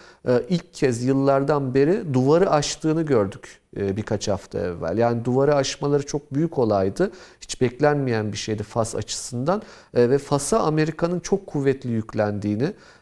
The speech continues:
e, büyük bir üs kurma niyetinde olduğunu, e, görmemiz lazım. Cezayir işte orada Libya ile bir, e, ve Mısır'la bir, e, kader birliği içerisine sürükleniyor Polisaro'dan dolayı.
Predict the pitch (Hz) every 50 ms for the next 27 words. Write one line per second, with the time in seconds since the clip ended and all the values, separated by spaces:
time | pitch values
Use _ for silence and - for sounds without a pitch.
0 | _ - 117 117 113 117 117 117 113 113 107 113 113 113 123 127 160 180 - -
1 | - 165 165 180 165 - - - - 147 139 135 131 127 127 127 123 123 - -
2 | 135 120 120 113 - 135 135 131 120 123 - 120 131 165 214 220 208 170 147 139
3 | 135 143 143 143 143 143 139 139 135 127 123 120 117 117 131 160 196 190 160 143
4 | 139 135 135 165 190 202 190 170 151 147 - - - 156 139 170 185 196 196 165
5 | 151 185 208 196 - - - - _ - 135 156 208 214 220 196 180 160 156 156
6 | 156 160 156 165 202 208 - - - - _ _ 139 135 131 127 131 127 123 139
7 | 131 135 143 180 202 - - 170 151 131 123 120 120 135 180 226 226 - - -
8 | - - _ _ _ _ _ _ 117 123 123 123 123 123 123 123 - - 139 139
9 | 160 165 175 170 151 147 151 143 147 147 165 165 160 156 147 - - 156 143 131
10 | - - 202 190 - - - 147 143 139 - - 143 143 131 147 180 180 180 -
11 | 147 139 131 135 - 143 135 131 127 123 120 135 151 160 156 143 135 123 117 110
12 | 98 92 90